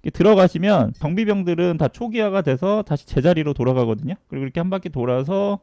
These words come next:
이 왼쪽으로 통해서 여기 왼쪽에 여기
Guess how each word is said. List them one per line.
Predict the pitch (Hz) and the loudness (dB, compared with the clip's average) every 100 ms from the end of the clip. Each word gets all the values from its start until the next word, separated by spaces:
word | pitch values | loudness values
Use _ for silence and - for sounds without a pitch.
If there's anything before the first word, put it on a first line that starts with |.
| - | -4
이 | |
왼쪽으로 | 120 135 160 185 170 160 147 131 110 - - | -2 0 0 -2 -2 -4 -4 -4 -6 -8 -6
통해서 | 214 226 220 151 160 123 - - _ _ _ _ _ - | 0 0 2 2 2 0 -2 -12 _ _ _ _ _ -8
여기 | 127 | -4
왼쪽에 | 123 147 151 127 127 190 - _ _ _ - | -4 -4 0 2 2 0 -6 _ _ _ -12
여기 | 117 107 | -6 -4